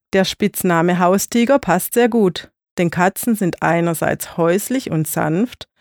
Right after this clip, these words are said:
andererseits aber auch wild und ungezähmt, wie ihre großen Verwandten, die Tiger. Mit ihren guten Ohren und den scharfen Augen nimmt die Katze ihre Umgebung genau wahr. Sie kann auch in der Nacht gut sehen.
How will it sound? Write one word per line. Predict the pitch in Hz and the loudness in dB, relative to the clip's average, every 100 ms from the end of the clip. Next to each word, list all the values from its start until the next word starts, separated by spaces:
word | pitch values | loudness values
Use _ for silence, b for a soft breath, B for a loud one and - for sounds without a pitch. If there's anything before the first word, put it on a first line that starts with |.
| B B B B - | B B B B 0
andererseits | 220 226 180 180 170 170 - | 2 4 4 4 4 2 2
aber | 170 170 | 0 2
auch | 165 - | 2 0
wild | 180 254 233 | 2 2 2
und | - 185 | 2 0
ungezähmt, | - 233 190 175 185 160 160 - - _ _ - | 2 4 4 2 0 0 0 -4 -12 _ _ -6
wie | 180 214 | 0 0
ihre | 240 269 | 2 0
großen | 269 180 190 - 254 | 0 0 0 0 0
Verwandten, | 269 190 156 160 196 208 - - | 0 0 0 0 0 -2 -2 -6
die | 262 | -6
Tiger. | - 170 147 147 - _ _ _ _ _ B B B B B | -2 -2 -2 -6 -8 _ _ _ _ _ B B B B B
Mit | 208 196 | 0 0
ihren | 190 190 170 | 2 2 2
guten | 160 262 - 208 | 2 0 2 2
Ohren | 202 247 175 190 196 - | 4 4 4 2 0 -2
und | 170 156 | -2 0
den | 156 | -2
scharfen | - 180 185 226 208 | 0 2 2 2 0
Augen | 165 165 190 247 285 - - | 2 2 2 2 -2 -4 -2
nimmt | 180 170 | 0 0
die | 170 | -2
Katze | - 156 - 226 | -2 -2 -2 -2
ihre | 214 233 240 | 0 2 2
Umgebung | 233 160 170 208 190 | 2 2 0 2 2
genau | 165 160 170 208 | 2 2 2 2
wahr. | 175 143 160 147 _ _ b b b b | 2 0 -2 -6 _ _ b b b b
Sie | - 170 | -8 -6
kann | - 165 160 | -2 0 2
auch | 196 | 2
in | 226 262 | 2 2
der | 285 | 4
Nacht | 208 165 - - | 4 2 -4 -4
gut | 170 151 | -4 -2
sehen. | - 156 156 151 | -2 0 0 -4